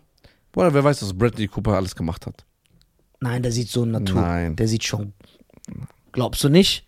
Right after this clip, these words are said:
Speaker 1: Mhm. Ich glaub das nicht mehr.
Speaker 2: Du glaubst nicht, dass er vor Hollywood schon so gut aussah?
Speaker 1: Na, ja, schon. Die, die Grundattribute hat er wahrscheinlich mitgebracht, aber ich glaube nicht, dass irgend-, ich glaube auch nicht mehr, dass George Clooney genauso aussah.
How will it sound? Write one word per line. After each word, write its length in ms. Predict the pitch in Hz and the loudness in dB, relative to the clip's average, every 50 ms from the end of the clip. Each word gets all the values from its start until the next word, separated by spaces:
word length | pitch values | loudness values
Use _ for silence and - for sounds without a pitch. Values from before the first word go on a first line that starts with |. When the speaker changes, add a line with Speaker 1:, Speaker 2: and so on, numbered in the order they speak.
| - | -6
Speaker 1:
Mhm. 340 | - 92 - - - - - _ _ _ _ _ _ _ - _ - | -4 -4 -4 -4 -8 -14 -14 _ _ _ _ _ _ _ -20 _ -20
Ich 60 | - | -10
glaub 180 | - - - - | -10 -10 -10 -10
das 180 | - - - | -12 -12 -8
nicht 160 | - - - - | -8 -8 -8 -10
mehr. 80 | - - - _ - - - | -12 -14 -16 _ -20 -10 0
Speaker 2:
Du 100 | - 165 | 4 8
glaubst 260 | 170 247 269 262 - | 10 10 10 8 4
nicht, 140 | 302 330 - | 0 0 2
dass 140 | 311 247 240 | 2 6 6
er 80 | 262 254 | 4 4
vor 240 | - - 294 277 | 6 8 8 10
Hollywood 300 | 262 277 277 247 247 196 | 10 8 6 4 0 -2
schon 140 | - 247 233 | 0 -2 -2
so 80 | 214 220 | -2 -2
gut 140 | 214 269 262 | -2 2 2
aussah? 300 | 247 233 - 233 240 247 202 | 2 2 4 2 0 2 4
Speaker 1:
Na, 280 | 202 202 196 190 - - - | 4 4 4 4 4 2 2
ja, 280 | 135 143 170 196 208 | 4 6 6 6 6
schon. 300 | 170 - - 214 220 190 | 2 2 2 2 2 2
Die, 300 | 147 127 120 120 120 107 92 | 0 0 0 0 0 -2 -2
die 160 | 104 101 90 | -4 -6 -4
Grundattribute 800 | 101 110 135 180 190 - 147 120 - - 113 101 107 135 135 139 | -4 0 0 0 0 0 -2 -2 0 -2 -4 -2 -2 -2 2 2
hat 100 | 120 107 | 2 4
er 100 | 107 95 | 4 2
wahrscheinlich 260 | 98 - - 107 101 | 0 0 0 -2 0
mitgebracht, 500 | 139 175 - - 113 92 92 92 - - | -2 -2 -2 -2 -2 0 -2 -2 -4 -4
aber 280 | - 95 90 95 85 - - - - - - - - - - - _ - _ _ _ _ _ _ - | -4 2 2 2 2 2 -2 -14 -20 -20 -20 -20 -20 -20 -20 -20 _ -20 _ _ _ _ _ _ -6
ich 160 | - 113 - | -4 -4 -2
glaube 360 | - - 139 151 165 151 156 135 | 4 6 6 6 6 4 2 2
nicht, 300 | 127 139 156 - - - | 2 0 -2 -2 -2 -4
dass 140 | 120 - | -6 -6
irgend-, 380 | - - 143 147 143 147 131 - | -2 -2 0 0 2 0 0 0
ich 120 | - 113 - | -2 -2 4
glaube 180 | - 165 175 165 | 4 6 6 6
auch 60 | 147 | 4
nicht 120 | 139 131 | 2 0
mehr, 80 | - 131 | 0 -2
dass 140 | 117 107 - | -2 -2 -2
George 220 | - 117 - - - | -2 -2 -2 -2 -2
Clooney 300 | - 156 180 226 175 110 | -2 -2 0 0 -2 0
genauso 420 | 107 98 92 90 90 82 85 60 | 0 0 2 0 0 0 -2 -4
aussah. 280 | 58 - - - - | -6 -8 -10 -12 -14